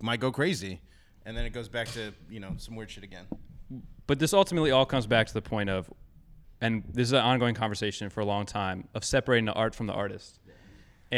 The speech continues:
Speaker 3: think
Speaker 2: And
Speaker 3: Chubbs really just wanted to read a tweet, dude.
Speaker 2: He, well, I'll give him that opportunity in a second.
Speaker 3: Okay.
Speaker 2: But, <laughs> but really, I mean, like, separating art from artists, like, when, where you draw the line, and, and we seemed, I mean, I was gonna say we seem to have figured it out, but obviously, like, R. Kelly's still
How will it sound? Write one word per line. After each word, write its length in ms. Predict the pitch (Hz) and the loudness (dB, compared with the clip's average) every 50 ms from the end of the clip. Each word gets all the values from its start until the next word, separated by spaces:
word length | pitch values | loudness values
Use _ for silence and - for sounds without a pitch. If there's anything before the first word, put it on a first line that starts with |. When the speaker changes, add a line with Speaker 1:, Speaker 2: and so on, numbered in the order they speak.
| 120 117 | 4 4
Speaker 3:
think 120 | 117 117 117 | 6 6 4
Speaker 2:
And 160 | 113 107 104 | 4 4 6
Speaker 3:
Chubbs 320 | 110 131 127 123 117 101 | 8 10 10 10 8 6
really 220 | 110 113 110 110 107 | 6 6 8 8 6
just 140 | 101 90 107 | 4 4 4
wanted 220 | 107 104 101 95 | 4 4 4 2
to 140 | 92 92 - - - - | 0 -2 -6 -10 -10 0
read 180 | 98 107 98 90 | 4 4 6 6
a 40 | 87 | 4
tweet, 320 | - 90 92 90 82 - | 4 2 4 4 2 2
dude. 280 | - 82 85 87 87 98 - - - - - - - _ - | 2 0 0 0 -2 -4 -12 -20 -20 -20 -20 -20 -20 _ -10
Speaker 2:
He, 200 | - 123 147 - - - - | -2 -2 -2 -2 -2 -6 -4
well, 160 | 127 127 123 | 0 0 2
I'll 120 | 90 123 123 | 2 2 2
give 180 | 120 123 107 | 2 0 0
him 140 | 117 113 104 | 0 -2 0
that 120 | 101 98 98 | 0 0 0
opportunity 380 | 95 95 - - 107 98 95 | 0 -2 -4 -4 -2 -2 -2
in 40 | 95 | -2
a 40 | 95 | -2
second. 240 | - 95 90 95 127 | -4 -4 -4 -4 -6
Speaker 3:
Okay. 160 | 110 98 95 - 151 175 - - - - - | -8 -8 -14 -14 -14 -14 -14 -14 -14 -8 2
Speaker 2:
But, 320 | 139 147 180 180 156 151 - - - - - - | 8 10 10 10 10 4 0 4 6 6 6 6
<laughs> 240 | - - - - 208 | 2 -10 -4 4 6
but 280 | 185 196 - 170 165 | 6 6 6 4 6
really, 240 | 190 208 220 196 180 | 8 10 12 12 12
I 80 | 175 175 | 12 12
mean, 120 | 180 180 | 10 8
like, 140 | 175 165 - | 8 6 6
separating 400 | - - 190 185 202 190 180 165 | 6 4 4 6 8 8 8 10
art 200 | 143 160 170 165 | 10 8 8 8
from 120 | - 156 139 | 6 6 8
artists, 340 | 139 143 127 107 - - | 8 8 8 6 4 4
like, 180 | 131 113 110 - | 4 4 4 2
when, 360 | - 120 117 127 135 143 135 - | 0 2 4 4 4 4 2 0
where 200 | - 120 127 135 | 2 4 6 6
you 120 | 135 131 | 6 6
draw 160 | 120 123 120 | 6 4 4
the 80 | 110 107 | 4 4
line, 240 | 110 113 113 113 110 | 4 4 4 4 4
and, 120 | 107 - - | 2 0 -2
and 140 | 107 107 107 | -2 0 0
we 80 | 110 104 | 0 -2
seemed, 380 | - - - 143 147 151 143 - - - - - | -2 0 0 2 2 2 0 -4 -12 -18 -8 -6
I 80 | 113 | -2
mean, 160 | 110 110 107 | -2 0 0
I 20 | 104 | 0
was 80 | 104 110 | -2 -2
gonna 80 | 123 110 | -2 -4
say 80 | 113 | -4
we 100 | 101 95 | -4 -4
seem 200 | - - 120 110 | -4 -4 -2 0
to 60 | 107 98 | 0 0
have 100 | 95 - | -2 0
figured 240 | - 110 101 101 | -2 -2 0 2
it 80 | 101 104 | 4 4
out, 200 | 117 110 98 90 | 6 6 4 4
but 120 | 101 107 | 4 4
obviously, 320 | 104 107 107 104 - 113 107 | 4 4 2 2 0 0 2
like, 160 | 101 107 98 | 2 2 4
R. 120 | 107 110 | 2 2
Kelly's 340 | 104 - 123 117 113 110 101 | 2 2 2 2 2 2 0
still 280 | - - 117 110 107 | 0 -2 0 0 0